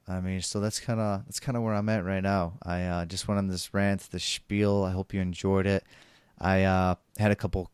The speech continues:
small things. Uh, small. <laughs> Huh, small. I, i-, it's crazy how now purchasing two additional trucks is a small thing. And then possibly making a deal with a China supplier for,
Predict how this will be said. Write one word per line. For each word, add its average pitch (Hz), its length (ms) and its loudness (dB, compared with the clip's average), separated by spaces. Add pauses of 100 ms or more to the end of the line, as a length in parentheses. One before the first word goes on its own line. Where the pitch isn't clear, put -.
small 101 320 4
things. 95 560 0 (140)
Uh, 117 120 0
small. 87 540 0
<laughs> - 40 -20
Huh, 101 260 2 (160)
small. 80 520 -2 (360)
I, 113 80 4
i-, 131 80 4
it's 127 400 4
crazy 127 480 4
how 107 200 4
now 104 460 4 (140)
purchasing 107 460 -2
two 113 340 -2
additional 104 420 -2
trucks - 480 -2
is 92 120 -6
a 92 80 -2
small 87 380 0
thing. - 280 -6 (640)
And 98 200 2
then 98 140 4
possibly 98 600 0
making 101 360 -4
a 95 80 -2
deal 92 340 -2
with 90 260 -6 (200)
a 95 80 -6
China 92 320 0
supplier 90 580 -2
for, 85 340 -4